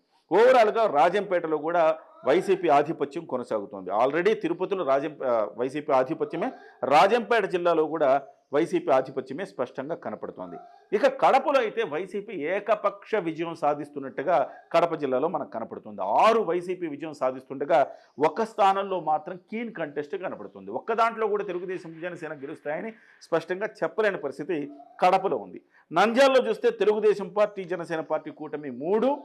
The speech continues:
వైసీపీ రెండు, కీన్ కంటెస్టెంట్ రెండు అని చెప్పాలి. ఇక కర్నూలులో వైసీపీ ఆధిపత్యం స్పష్టంగా కనపడుతుంది. నాలుగు స్థానాల్లో కర్నూలులో వైసీపీ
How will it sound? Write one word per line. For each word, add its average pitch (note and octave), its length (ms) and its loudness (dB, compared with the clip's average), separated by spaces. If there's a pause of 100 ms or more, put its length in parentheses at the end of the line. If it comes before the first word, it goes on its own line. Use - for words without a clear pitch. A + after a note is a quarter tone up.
వైసీపీ D3+ 460 -2
రెండు, F#3+ 500 -2
కీన్ E3 180 -10
కంటెస్టెంట్ D3 540 -10
రెండు D3 460 -6
అని C3+ 160 -8
చెప్పాలి. F#2+ 320 -8 (420)
ఇక B3+ 100 2
కర్నూలులో C4+ 540 2
వైసీపీ A3 680 -4
ఆధిపత్యం F#3+ 580 0
స్పష్టంగా F3 440 -4
కనపడుతుంది. F3 580 -4
నాలుగు D#3+ 400 -4
స్థానాల్లో E3 420 -8
కర్నూలులో D3 460 -10
వైసీపీ C#3+ 500 -12